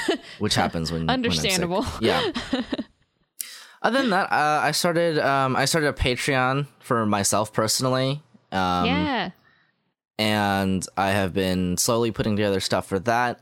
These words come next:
Speaker 2: Um, I, like, write little, like, little magic items, like, little,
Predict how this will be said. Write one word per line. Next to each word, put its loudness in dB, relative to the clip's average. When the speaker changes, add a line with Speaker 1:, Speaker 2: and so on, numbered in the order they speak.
Speaker 2:
Um, 0
I, 0
like, 0
write 0
little, 0
like, -12
little -4
magic -2
items, 0
like, 0
little, 0